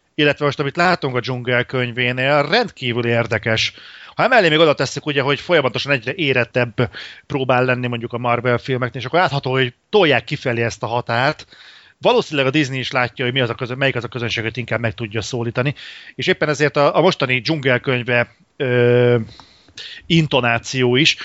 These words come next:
jelentősen megváltozott. Ez ugyanaz a, hasonló ez a Dzsungel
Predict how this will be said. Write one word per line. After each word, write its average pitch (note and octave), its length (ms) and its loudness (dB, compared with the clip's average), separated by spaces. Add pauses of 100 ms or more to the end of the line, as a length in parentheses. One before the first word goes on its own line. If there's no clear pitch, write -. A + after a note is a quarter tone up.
(400)
jelentősen D3 680 2
megváltozott. A#2 880 -2
Ez D#3 120 -4
ugyanaz A#3 300 0
a, D3 320 0
hasonló E3+ 580 2
ez C3+ 140 2
a C#3 80 2
Dzsungel C3+ 440 0